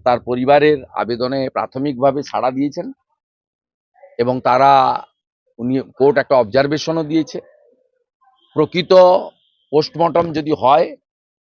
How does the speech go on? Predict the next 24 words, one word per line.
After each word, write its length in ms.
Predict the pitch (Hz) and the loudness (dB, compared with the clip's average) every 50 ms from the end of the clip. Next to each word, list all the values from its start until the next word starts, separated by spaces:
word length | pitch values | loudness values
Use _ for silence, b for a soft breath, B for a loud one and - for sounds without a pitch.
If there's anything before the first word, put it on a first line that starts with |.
| _ | _
শরীরে 440 | - - - 127 117 139 151 143 165 | -16 -4 -2 0 2 2 2 2 2
এতগুলি 760 | 165 151 139 - - 143 147 131 147 151 156 160 160 156 151 - - | 2 2 0 0 -2 -2 -2 0 0 0 0 0 0 0 -2 -2 -2
আঘাতের 400 | 107 117 110 131 139 - 156 143 - | -4 -4 -2 -4 -4 -4 -6 -10 -8
চিহ্ন 340 | - 139 135 143 143 143 135 | -8 -8 -6 -4 -4 -2 -2
রয়েছে 440 | 120 127 127 131 117 - 165 185 - - _ _ _ _ _ _ _ _ _ _ _ _ - | 0 0 0 0 -2 -4 -6 -6 -6 -8 _ _ _ _ _ _ _ _ _ _ _ _ -8
এবং 260 | - 127 143 143 123 | -6 -4 -4 -4 -4
যেভাবে 680 | 104 131 147 139 151 160 151 175 180 175 175 170 165 - - _ _ _ _ _ - - _ _ _ - | -2 -2 0 2 2 2 2 4 2 2 2 0 -2 -8 -14 _ _ _ _ _ -20 -20 _ _ _ 0
পা 240 | 123 135 151 165 165 - | 2 4 4 4 2 0
ঠেকে 320 | - 139 131 - 170 175 | -4 -8 -4 0 2 4
আছে, 400 | 170 156 135 - - - - - _ _ _ _ 98 | 4 4 4 0 -4 -16 -18 -20 _ _ _ _ -4
বড় 240 | 101 123 139 151 151 | -2 0 2 2 2
যে 160 | 131 156 160 | 0 0 -2
ঝুলছে, 500 | 123 - - 139 160 139 - - 92 - - _ _ _ _ _ _ _ _ _ _ _ _ _ _ _ _ | -2 -4 -6 -6 -6 -6 -8 -10 -12 -12 -14 _ _ _ _ _ _ _ _ _ _ _ _ _ _ _ _
একটা 260 | - 151 - - 180 151 | -4 -4 0 0 -2 -2
সাধারণ 540 | - - - 135 139 156 165 170 180 190 | -2 -2 -2 0 2 4 4 4 4 2
লোকেরও 760 | 185 185 175 170 170 151 - 185 196 185 208 208 208 202 220 226 - _ _ _ _ _ _ _ _ _ _ _ _ _ _ _ _ _ _ _ _ _ _ _ _ - | 0 0 0 2 0 2 2 2 4 4 6 6 6 4 2 0 -6 _ _ _ _ _ _ _ _ _ _ _ _ _ _ _ _ _ _ _ _ _ _ _ _ 0
ওই 120 | 147 170 | 0 0
ছবি 340 | 147 - - 156 151 170 180 | 0 -2 -4 -4 -4 -4 -2
দেখলে 560 | 151 170 165 151 165 175 202 233 247 - - - - | 0 0 0 2 2 4 4 4 2 0 -2 -8 -8
পরিষ্কারভাবে 880 | 143 151 147 - - - 180 185 190 180 165 165 170 175 185 180 175 170 | -6 -6 -6 -8 -2 2 4 4 4 4 4 4 4 4 4 4 2 2
সে 160 | - - 160 139 | 0 -2 -4 -2
বলে 260 | 135 135 139 143 147 | -2 0 -2 -2 -2
দিতে 240 | 135 139 135 156 147 | -4 -4 -2 -2 0
পারবে 460 | 117 135 135 131 135 170 220 339 | 0 0 0 0 0 0 0 0